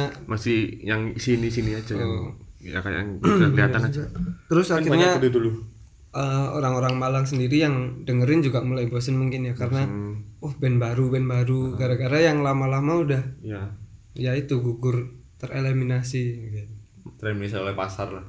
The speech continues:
Speaker 3: pasar
Speaker 1: Iya.
Speaker 3: oleh pasar.
Speaker 2: Bukan sama pasar, sama mereka sendiri.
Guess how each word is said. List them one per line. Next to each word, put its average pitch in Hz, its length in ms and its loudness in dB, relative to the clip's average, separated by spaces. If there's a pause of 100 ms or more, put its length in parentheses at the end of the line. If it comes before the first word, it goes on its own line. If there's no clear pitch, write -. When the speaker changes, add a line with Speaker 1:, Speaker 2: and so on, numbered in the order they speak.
Speaker 3:
pasar 101 300 -4
Speaker 1:
Iya. 98 180 -6
Speaker 3:
oleh 98 240 -4 (180)
pasar. 98 320 -10
Speaker 2:
Bukan 147 520 2
sama 143 240 0
pasar, 160 400 -2 (300)
sama 139 440 0
mereka 139 300 0
sendiri. 139 540 0